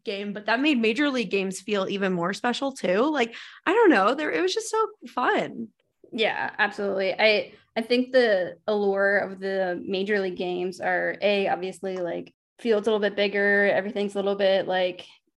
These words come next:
Speaker 2: um, more, you just a higher level of play, I guess, you know, the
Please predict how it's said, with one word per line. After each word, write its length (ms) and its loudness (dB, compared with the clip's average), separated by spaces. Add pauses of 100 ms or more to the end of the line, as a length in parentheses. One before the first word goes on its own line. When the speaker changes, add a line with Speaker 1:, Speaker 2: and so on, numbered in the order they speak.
(220)
Speaker 2:
um, 320 -8
more, 840 -2 (220)
you 140 -6
just 160 -12
a 60 -6
higher 260 0
level 320 -2
of 120 -12
play, 380 -2
I 60 -6
guess, 460 -8
you 100 -8
know, 300 -10
the 120 -8